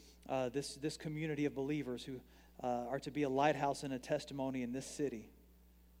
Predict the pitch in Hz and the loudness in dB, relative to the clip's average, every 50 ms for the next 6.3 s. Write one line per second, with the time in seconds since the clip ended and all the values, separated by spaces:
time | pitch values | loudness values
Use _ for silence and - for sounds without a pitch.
0 | - - - - - - - - - - - 160 160 151 147 - 147 123 151 160 | -20 -20 -20 -20 -20 -20 -18 -16 -16 -2 2 2 2 2 0 -4 -2 0 2 2
1 | 156 - 151 139 - - 160 147 - - 170 - 151 - - - 170 160 - - | 2 0 -4 -4 -2 0 0 0 0 -2 -2 -2 -4 -8 -4 -4 -4 -4 -4 -4
2 | 160 165 151 - - 170 185 180 185 - 170 160 - 151 170 165 156 139 127 120 | -4 -4 -4 -4 -2 -2 -2 -2 -2 -4 -6 -6 -2 0 2 4 4 4 2 0
3 | 120 139 160 185 170 170 208 - - - 185 139 170 170 175 160 147 151 160 175 | 0 0 0 2 2 0 -2 -2 -2 -2 0 4 4 4 4 4 2 2 2 2
4 | 190 202 190 170 165 190 - - - 185 - 160 170 175 165 165 170 170 165 156 | 2 2 0 0 -2 -4 -4 -2 -2 -2 -2 -2 -2 -4 -2 -2 -2 -2 -2 0
5 | 131 156 143 139 143 - 139 - 127 143 151 147 147 - 135 127 135 139 123 123 | 0 0 0 0 -2 -6 -10 -8 -4 -4 -4 -4 -4 -6 -6 -4 -4 -4 -4 -4
6 | 123 113 110 107 110 | -6 -6 -6 -8 -12